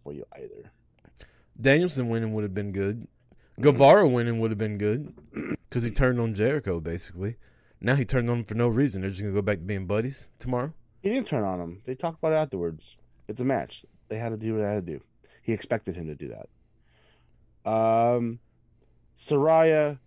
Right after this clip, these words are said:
Speaker 1: versus Britt Baker. I get the, the novelty behind this of, "Oh, it's her first match in five years."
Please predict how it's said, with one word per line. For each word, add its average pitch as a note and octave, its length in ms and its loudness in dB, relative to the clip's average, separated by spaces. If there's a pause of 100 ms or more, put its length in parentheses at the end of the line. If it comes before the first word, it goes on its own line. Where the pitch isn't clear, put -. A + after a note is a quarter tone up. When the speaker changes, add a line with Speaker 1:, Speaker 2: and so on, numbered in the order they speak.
(160)
Speaker 1:
versus B2 220 -6
Britt A#2+ 300 0
Baker. A#2 600 -4 (420)
I D3 120 -4
get B2+ 320 -2
the, A#2+ 120 -4
the A2+ 160 -6
novelty A2 520 -4
behind G#2+ 480 -10
this G#2+ 320 -8
of, F#2+ 240 -8
"Oh, C#3+ 240 0
it's A#2+ 120 -6
her B2 100 -6
first C3 420 -10
match B2 300 -8
in G#2 100 -16
five A#2+ 380 -4
years." A2 720 -8